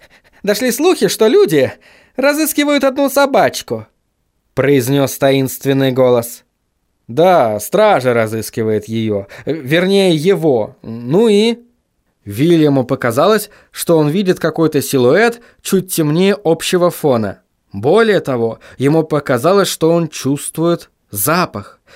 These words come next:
Этот запах перебивал даже обычную для конюшен вонь. "Рон?" окликнул он. "Я что, похож на Рона?"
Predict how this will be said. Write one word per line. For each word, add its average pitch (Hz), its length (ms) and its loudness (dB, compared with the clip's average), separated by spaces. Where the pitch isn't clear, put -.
Этот 117 360 -2
запах 143 540 -2
перебивал 147 520 0
даже 135 280 0
обычную 147 840 0
для 185 200 0
конюшен 139 640 -2
вонь. 180 320 0
"Рон?" 156 640 0
окликнул 131 720 -2
он. 123 320 -2
"Я 220 200 -2
что, 226 260 0
похож 233 380 -2
на 220 180 0
Рона?" 240 500 2